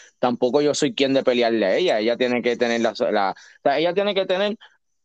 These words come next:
la madurez para ella, parar en el caballo y tomar la decisión correcta. O sea, yo no, si yo tengo que ir donde ti a decirte,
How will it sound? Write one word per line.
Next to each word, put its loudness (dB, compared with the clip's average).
la 2
madurez 2
para 2
ella, 2
parar 2
en -2
el -2
caballo 0
y -4
tomar 0
la 2
decisión -4
correcta. -4
O -20
sea, 0
yo 2
no, 0
si -2
yo 0
tengo 0
que 2
ir 0
donde 2
ti 0
a 2
decirte, -2